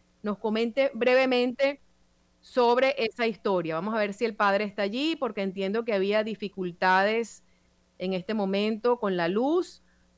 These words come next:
Padre, ¿está en este momento en vivo? Bueno, creo que el padre se nos ha ido por un segundo. Vamos a ver si logramos loca-, localizarlo y seguimos nosotros conversando.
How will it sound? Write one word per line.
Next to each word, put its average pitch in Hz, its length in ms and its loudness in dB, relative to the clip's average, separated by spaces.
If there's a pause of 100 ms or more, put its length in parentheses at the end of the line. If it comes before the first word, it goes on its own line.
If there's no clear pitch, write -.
(100)
Padre, 226 300 6
¿está 240 240 0
en 220 80 -2
este 226 160 -4
momento 226 420 0
en 226 120 0
vivo? 330 460 0 (2000)
Bueno, 180 260 -4
creo 214 260 2
que 269 100 0
el 247 100 -4
padre 233 400 4
se 240 140 -4
nos 196 180 -2
ha 202 100 0
ido 233 340 0
por 208 140 -2
un 202 140 -2
segundo. 240 640 0 (800)
Vamos 190 240 -6
a - 20 -2
ver 185 160 0
si 208 140 -6
logramos 190 420 0
loca-, 202 360 0
localizarlo 233 800 2
y 254 80 -2
seguimos 190 420 -4
nosotros 190 400 -6
conversando. 214 720 0